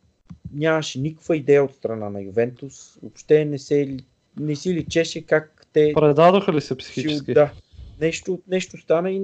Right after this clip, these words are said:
Speaker 1: въобще не се виждаше как ще, как ще обърнат, а, как ще обърнат матча, защото им трябваше два гола вече.
Speaker 2: Да.
Speaker 1: И, а, оставаше време. Те, втория гол падна шейсет,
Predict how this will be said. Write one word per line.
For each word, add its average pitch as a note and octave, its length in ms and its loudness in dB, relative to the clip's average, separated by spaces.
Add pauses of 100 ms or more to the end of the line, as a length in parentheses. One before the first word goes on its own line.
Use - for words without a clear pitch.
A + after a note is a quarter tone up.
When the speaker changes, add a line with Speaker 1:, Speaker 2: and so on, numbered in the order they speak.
(100)
Speaker 1:
въобще F3+ 360 2
не A#3+ 60 -2
се C4 180 -4
виждаше A3 400 -10
как F3+ 160 -4
ще, F3+ 220 -12
как E3+ 200 -4
ще - 120 -8
обърнат, C#3 420 0 (260)
а, A2 380 0 (580)
как C3 120 -4
ще - 120 -6
обърнат A#2+ 360 2
матча, C#3+ 220 -2
защото E3 240 -4
им D#3+ 80 -6
трябваше D#3 380 -2
два C#3 180 4
гола A#2 280 4
вече. F#2 360 -8 (460)
Speaker 2:
Да. B2+ 300 -8 (560)
Speaker 1:
И, C#3+ 360 -2
а, C3 140 8
оставаше C3+ 580 4
време. E3+ 380 -2
Те, G#2+ 120 -4 (260)
втория A2+ 280 0
гол G2+ 140 -4
падна B2+ 220 0
шейсет, C3 500 -6